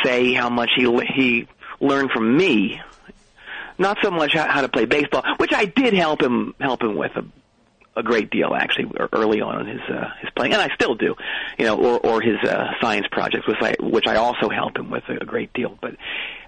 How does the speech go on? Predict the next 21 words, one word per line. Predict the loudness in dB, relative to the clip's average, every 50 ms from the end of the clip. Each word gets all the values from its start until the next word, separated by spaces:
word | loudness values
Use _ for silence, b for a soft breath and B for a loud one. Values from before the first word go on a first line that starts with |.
| B
you | -2 0 2
know, | 2 2 2
uh, | 2 0 2 2 2 4 4 4 2 2 0 -4
but | -8 -10 -4 0 0 0 2 2 2
in, | 2 2 4 4 2 2 2
in | 0 0 2 2
how | 2 2 0
important | 0 -2 -2 0 2 2 2 2 2 2 4
it | 4 4
is | 4 2 2 -2 -4 -8 -12
t-, | -14 _ _ -10
to | -4 -2 -2
just | -2 -2 -4 -2
go | 0 2 2 2 0 0 2 2
for | 4 4 4 2
it | 0 -2 _ _ B B B B B B B B B B _ -2
and | 0 0 0 0 0
to | 0 0
keep | 2 2 0 0 2 2
your | 2 0 0 0 0
focus | 0 0 2 2 2 2 0